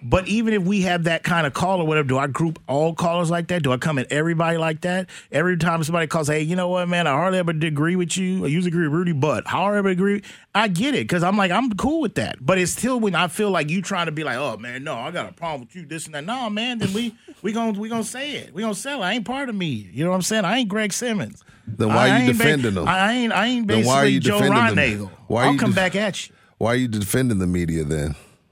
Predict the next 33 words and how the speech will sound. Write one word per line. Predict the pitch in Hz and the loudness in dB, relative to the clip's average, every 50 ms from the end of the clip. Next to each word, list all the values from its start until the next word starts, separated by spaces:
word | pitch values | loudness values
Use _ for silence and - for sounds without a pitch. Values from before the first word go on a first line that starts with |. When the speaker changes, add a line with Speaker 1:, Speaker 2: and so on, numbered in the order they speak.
| _ _ _ _ _ _ _ _ _ _ _ - | _ _ _ _ _ _ _ _ _ _ _ -6
Speaker 1:
Because | 147 160 - 202 175 | -6 -2 0 0 0
I'm | 185 180 170 | 0 0 0
being | 151 208 202 185 - | 0 0 0 -2 -2
fair | - 202 196 190 | -2 -2 0 0
to | 180 165 | 0 0
both | 139 165 165 151 - | -2 -2 -2 -2 -4
sides. | - - 175 185 175 123 95 - - | -4 -2 -2 0 0 -2 -2 -4 -4
Even | 160 202 202 208 | -4 -2 0 0
though | 190 | 2
I | 170 180 | 2 2
don't | 208 202 - | 0 -2 -2
consider | - 175 - 202 180 160 | -4 -4 -2 -2 -2 0
myself | 156 165 190 190 - 220 196 | 0 0 0 0 -2 -2 -2
the | 185 196 | -2 -2
media, | 190 202 196 190 | -2 0 0 0
I'm | 170 160 156 143 | 0 0 0 0
being, | 135 175 190 190 185 175 151 | -2 -2 -2 -2 -2 -2 -4
because | 147 175 147 - 190 151 135 | -4 -4 -4 -4 -4 -2 -2
there | 165 185 214 220 | 0 0 0 0
are | 202 214 180 | 0 0 0
guys | 139 160 170 170 170 165 160 156 147 135 | 0 0 0 2 2 2 0 0 -2 -2
that | 135 147 139 131 120 | -2 -2 -2 -2 -2
have | 143 147 135 131 127 | -2 -2 -2 -2 -4
gone | 117 139 151 160 165 165 165 156 | -4 -4 -2 -2 -2 -2 -2 -2
and | 139 123 | -2 -2
put | - 170 160 - 143 | -2 -4 -6 -4 -4
their | 156 143 127 | -4 -4 -4
blood, | 120 110 139 151 165 165 | -4 -4 -2 -2 -2 -2
sweat, | - - 160 160 156 151 | -4 -4 -4 -4 -4 -4
and | 151 147 127 | -4 -8 -8
tears | - 165 156 151 151 147 143 131 | -8 -6 -6 -4 -4 -4 -6 -6
from | - - 117 107 101 | -8 -10 -12 -12 -12
school | - - _ - 185 180 185 190 185 185 185 185 175 175 | -14 -14 _ -4 -2 -2 0 0 -2 -2 -2 -2 -2 -4